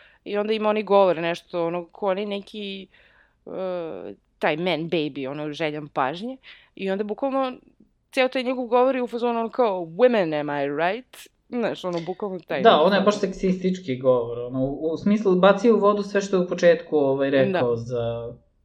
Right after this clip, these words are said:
Speaker 2: mislim, što je njima rekao u suštini.
Speaker 1: E sad, e, isto moje pitanje, e, znači, e, njih tri su zapravo od uvek bile, ajde, ne kažem veštice, ali kao,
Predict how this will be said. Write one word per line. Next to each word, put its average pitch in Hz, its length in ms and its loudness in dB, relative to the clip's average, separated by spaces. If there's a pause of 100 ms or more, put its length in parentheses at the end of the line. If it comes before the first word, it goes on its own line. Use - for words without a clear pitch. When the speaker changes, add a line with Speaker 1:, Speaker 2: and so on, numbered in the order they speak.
(640)
Speaker 2:
mislim, 147 400 -8
što 180 100 2
je 170 80 6
njima 175 280 10
rekao 113 360 0
u 113 100 -10
suštini. 117 500 -12 (720)
Speaker 1:
E 196 140 -2
sad, 294 260 2
e, - 40 -12 (1040)
isto 226 280 -8
moje 311 180 2
pitanje, 233 560 -2
e, 143 200 -6 (460)
znači, 180 560 -6 (920)
e, 160 340 -6 (120)
njih 220 380 -6
tri 220 480 -4 (500)
su - 180 -14
zapravo 220 600 -4 (880)
od 165 240 -4
uvek 277 240 -4
bile, 175 460 -2 (880)
ajde, 156 180 -10
ne 165 40 -4
kažem 185 280 -12
veštice, 165 520 -4
ali 139 280 -10
kao, 143 320 -8